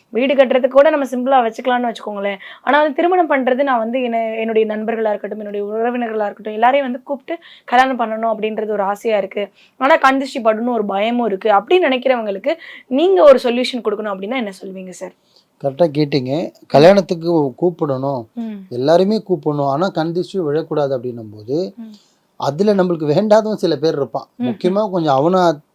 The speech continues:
Speaker 2: அவாய்ட் பண்ணாலே சில விஷயம்
Speaker 1: ஆனா
Speaker 2: இருக்கு.
Speaker 1: சார், அப்படிப்பட்டவங்களை அவாய்ட் பண்ணணும்னு நினைச்சு நம்ம
Speaker 2: முடியாது.
Speaker 1: ஆ, முடியவே
Speaker 2: முடியாது.
Speaker 1: முடியாது.
Speaker 2: முடியாது. அதையும் சமாளிச்சு தான் ஆகணும்.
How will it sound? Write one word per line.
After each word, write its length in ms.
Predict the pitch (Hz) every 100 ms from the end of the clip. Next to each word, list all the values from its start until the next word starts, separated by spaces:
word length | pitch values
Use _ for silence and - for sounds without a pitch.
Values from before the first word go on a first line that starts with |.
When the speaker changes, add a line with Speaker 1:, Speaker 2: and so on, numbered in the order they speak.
| - - _
Speaker 2:
அவாய்ட் 280 | - 135 185 185
பண்ணாலே 280 | 175 165
சில 220 | 180 156 131
விஷயம் 120 | 127
Speaker 1:
ஆனா 200 | - 294
Speaker 2:
இருக்கு. 160 | 320 311
Speaker 1:
சார், 160 | 247
அப்படிப்பட்டவங்களை 600 | 240 262 247 247 277 320
அவாய்ட் 340 | 269 233 294 294
பண்ணணும்னு 440 | 285 269 277 302 285
நினைச்சு 180 | 269
நம்ம 240 | 170 262 262
Speaker 2:
முடியாது. 240 | 240 226 -
Speaker 1:
ஆ, 320 | 269 320 269
முடியவே 320 | 233 254 320
Speaker 2:
முடியாது. 160 | 262 254
Speaker 1:
முடியாது. 520 | 196 262 240 214 190 -
Speaker 2:
முடியாது. 520 | 214 254 262 185 135
அதையும் 360 | 127 151 233 240
சமாளிச்சு 420 | 185 196 190 190
தான் 280 | 190 185 165
ஆகணும். 280 | 165 156